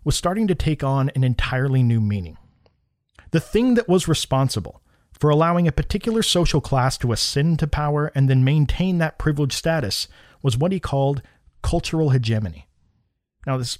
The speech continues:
concept of hegemony is gonna end up being massively important to the political conversation of the twentieth and twenty-first centuries overall. And by the end of this arc on the show, we're gonna have looked at it from a lot of different perspectives. But maybe the best place to start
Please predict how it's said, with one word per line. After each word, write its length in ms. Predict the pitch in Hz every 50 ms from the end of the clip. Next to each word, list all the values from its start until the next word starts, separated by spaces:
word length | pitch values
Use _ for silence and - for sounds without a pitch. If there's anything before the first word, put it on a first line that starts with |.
| - -
concept 560 | - - 180 180 180 175 - - 165 - - -
of 140 | 143 131 -
hegemony 600 | - 135 123 110 131 131 127 123 120 117 113 110 - - - - - - - - -
is 100 | 147 -
gonna 160 | - 147 151
end 160 | 143 147 151
up 100 | 143 131
being 240 | 135 131 131 131 127
massively 540 | 135 143 156 165 147 - - 143 139 143 139
important 380 | 131 127 - 127 123 123 123
to 60 | 120
the 80 | 117 120
political 380 | - - 123 120 120 120 127 120
conversation 640 | - 120 120 117 117 - - 113 107 - 123 113
of 60 | 110
the 60 | 110
twentieth 500 | 113 - - - 117 110 110 107 - - - - - -
and 100 | 127 117
twenty-first 480 | - - 113 110 107 - 107 95 - -
centuries 320 | 117 101 - 104 98 98
overall. 420 | 98 95 98 87 90 87 80 82 - - - -
And 80 | 131 131
by 100 | 123 123
the 180 | 135 143 -
end 140 | 160 190 208
of 100 | 202 165
this 160 | 170 175 -
arc 260 | - 139 151 156 -
on 100 | 151 143
the 60 | 143 135
show, 220 | - - 143 139
we're 100 | 135 127
gonna 140 | 127 127 127
have 100 | 120 117
looked 220 | 123 131 - -
at 100 | 131 117
it 100 | 120 110
from 120 | - 127 117
a 80 | 107
lot 240 | 110 110 107 120 120
of 60 | 110
different 240 | 110 104 - 101 95
perspectives. 640 | - 104 - - 107 95 - - - - - - - _ _ _ _ _ _ _ _ _ _ _ _ _ -
But 120 | - 143 165
maybe 240 | 196 233 240 254
the 100 | 262 226
best 380 | 185 127 - - 180 175 - -
place 220 | - 165 165 151 -
to 100 | - 139
start 380 | - - - 131 127 123 -